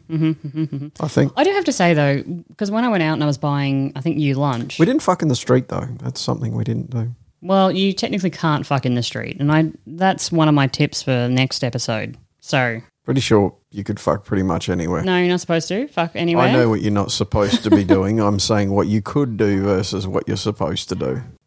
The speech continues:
Speaker 1: Okay, fine. I'm gonna give five on this episode. There is a
Speaker 2: Oh.
Speaker 1: time and a place for sex.
Speaker 2: There is a time and a place for sex. That doesn't mean people acknowledge and, and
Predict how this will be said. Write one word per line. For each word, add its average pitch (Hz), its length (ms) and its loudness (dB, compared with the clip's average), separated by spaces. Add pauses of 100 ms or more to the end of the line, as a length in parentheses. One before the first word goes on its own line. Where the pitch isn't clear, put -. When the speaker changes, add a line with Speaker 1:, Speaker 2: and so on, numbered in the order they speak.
(140)
Speaker 1:
Okay, 165 260 2
fine. 165 640 0 (220)
I'm 165 100 -2
gonna 165 120 2
give 151 180 0
five 139 360 0
on 127 80 0
this 127 160 -2
episode. 110 500 -6 (220)
There 120 180 6
is 147 140 4
a 135 80 2
Speaker 2:
Oh. 131 80 -2
Speaker 1:
time 151 400 0
and 147 60 -2
a 139 40 -4
place 127 320 -4
for 135 120 -6
sex. - 440 -12 (240)
Speaker 2:
There 139 180 0
is 120 140 2
a 107 60 4
time 98 220 2
and 98 80 2
a 98 40 2
place 104 280 0
for 92 80 -6
sex. 101 300 -2
That 113 140 2
doesn't 98 220 -2
mean 101 160 -2
people 98 300 0
acknowledge 98 440 0
and, 98 380 -2
and 98 360 0